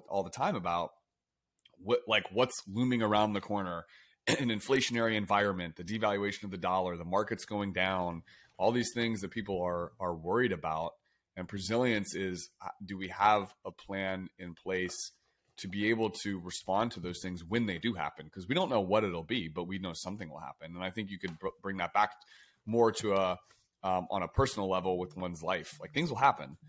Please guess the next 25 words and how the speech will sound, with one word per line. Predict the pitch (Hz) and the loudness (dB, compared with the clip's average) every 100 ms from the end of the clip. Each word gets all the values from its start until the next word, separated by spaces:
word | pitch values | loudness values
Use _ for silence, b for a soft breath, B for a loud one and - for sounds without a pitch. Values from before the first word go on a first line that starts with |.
| B B _ | B B _
Um, | 98 95 92 - | 0 2 0 -4
it's | 107 - | -4 -2
how | - 113 123 120 | 2 6 6 6
are | 117 | 2
we | 107 | 2
gonna | 107 101 | -2 -6
deal | 82 107 | -2 0
with | 104 98 | 0 -2
those | 90 85 | -4 -4
things | - 82 78 - - _ _ | -8 -8 -10 -12 -14 _ _
in | 98 | -6
real | 95 92 | -4 -4
time? | 90 | -2
How | 98 139 | 4 4
are | |
we | 139 | 4
gonna | 120 107 | 0 -2
mentally | 95 107 120 107 | -2 -2 -2 -6
prepare | 87 - 104 | -10 -4 -2
ourselves | 90 - 110 95 90 | -2 0 0 0 -2
for | - - 98 90 85 - b b - | -6 -4 -2 -2 -4 -8 b b -8
when | 92 | -6
something | - 95 87 87 85 - | -4 -4 -4 -6 -8 -4
like | 87 85 - | -2 -2 -2
that | 80 76 | -4 -4